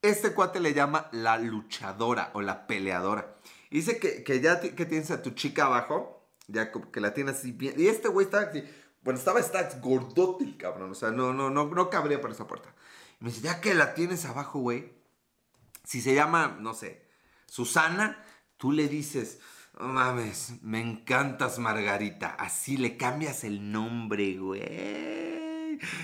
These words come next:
Cari Sweet, ¿cómo estás, Cari Sweet? Y, pues, obviamente la chica se va a encabronar. Y dice que obviamente va a empezar así a madrearte.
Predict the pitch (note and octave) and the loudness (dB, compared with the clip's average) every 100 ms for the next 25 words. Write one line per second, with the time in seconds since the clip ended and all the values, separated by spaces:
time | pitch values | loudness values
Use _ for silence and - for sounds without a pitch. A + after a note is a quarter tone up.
0 | D#3 - F3+ A3+ - B3+ C4 C4 B3+ B3 | -10 2 2 4 0 0 2 2 4 0
1 | B3 A3+ G3+ F3+ - - - C#4 D#4+ B3+ | 2 -2 0 -4 -6 -16 -4 2 4 4
2 | D#3+ E3+ D#3 D3+ C#3 C3 C3+ B2 A#2 A#2 | 4 4 6 6 4 0 0 0 0 -8
3 | A#2+ A2 G#2+ G#2+ A#2 G2+ G2+ A2 C#3 C#3 | -8 -6 -6 -4 -4 -2 -4 -6 -6 -4
4 | D3+ - F3+ E3+ E3+ E3 E3+ E3+ E3 E3+ | -4 -2 2 2 2 0 -2 -2 4 4
5 | F3 F3+ F3 E3 C#3 C#3 D3+ D#3 D#3 - | 4 -2 2 4 4 4 6 6 6 2
6 | G#3 G#3 - | -2 -4 -10